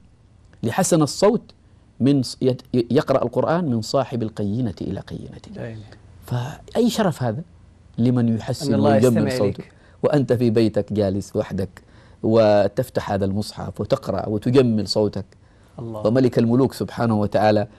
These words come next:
Speaker 1: يستمع إليك. أي شرف هذا وأي فضل هذا؟ فمما يعين على الخشوع
Speaker 2: تحسين
Speaker 1: ذكر ال-،
Speaker 2: الصوت.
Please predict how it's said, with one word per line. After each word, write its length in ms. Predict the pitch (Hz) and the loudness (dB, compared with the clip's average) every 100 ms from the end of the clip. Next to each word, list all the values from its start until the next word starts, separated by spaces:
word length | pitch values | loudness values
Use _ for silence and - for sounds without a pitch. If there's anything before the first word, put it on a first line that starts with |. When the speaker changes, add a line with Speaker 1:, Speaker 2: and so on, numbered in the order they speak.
| - - | -20 -6
Speaker 1:
يستمع 440 | 113 - 147 127 | -6 4 4 6
إليك. 340 | 110 113 110 - _ _ - 208 | 4 2 2 -4 _ _ -4 2
أي 120 | 226 | 2
شرف 380 | - 160 127 120 | 4 2 2 -2
هذا 200 | 110 107 | -4 -4
وأي 500 | 104 156 120 104 107 98 - | 0 2 2 0 -2 -4 -4
فضل 240 | 127 104 | 0 0
هذا؟ 200 | 92 90 - - - | -2 -8 -12 -20 -12
فمما 480 | - 110 190 170 139 | -4 0 2 2 0
يعين 300 | 127 156 180 | -2 -4 -6
على 60 | 139 | -6
الخشوع 400 | - - 165 170 - - - _ - - - - - - | -6 -4 -2 -4 -8 -20 -20 _ -20 -20 -20 -20 -20 -8
Speaker 2:
تحسين 140 | 147 214 | 0 4
Speaker 1:
ذكر 160 | 214 | 6
ال-، 60 | 190 | 4
Speaker 2:
الصوت. 280 | 180 - | 2 -8